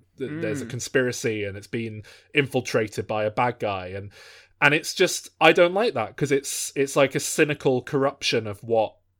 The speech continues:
Speaker 1: that organization's supposed to stand for.
Speaker 2: Mm.
Speaker 1: And I think maybe you're coming to this film from a,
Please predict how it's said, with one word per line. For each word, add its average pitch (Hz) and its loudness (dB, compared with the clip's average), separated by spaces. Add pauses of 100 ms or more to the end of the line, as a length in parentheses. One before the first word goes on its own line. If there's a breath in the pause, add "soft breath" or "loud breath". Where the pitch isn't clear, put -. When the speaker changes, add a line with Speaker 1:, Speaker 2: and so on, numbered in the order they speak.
(440)
Speaker 1:
that 120 2
organization's 117 2
supposed - -6
to 110 -14
stand 131 -4
for. 92 -12 (340 soft breath)
Speaker 2:
Mm. 185 -4
Speaker 1:
And 127 4
I 135 10
think 151 0
maybe 151 4
you're 117 4
coming 120 -4
to 120 -10
this 110 -6
film 120 4
from 107 -8
a, 104 -6